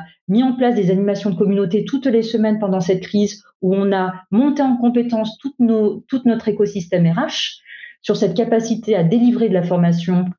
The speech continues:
en live. On a créé différents process d'ailleurs pour pouvoir le faire, mais on s'est rendu compte qu'il fallait accompagner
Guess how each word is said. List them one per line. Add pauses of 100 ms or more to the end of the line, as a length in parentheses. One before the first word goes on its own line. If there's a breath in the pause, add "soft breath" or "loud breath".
(320)
en
live. (540 soft breath)
On
a
créé
différents
process
d'ailleurs
pour
pouvoir
le
faire, (380 loud breath)
mais
on
s'est
rendu
compte
qu'il
fallait
accompagner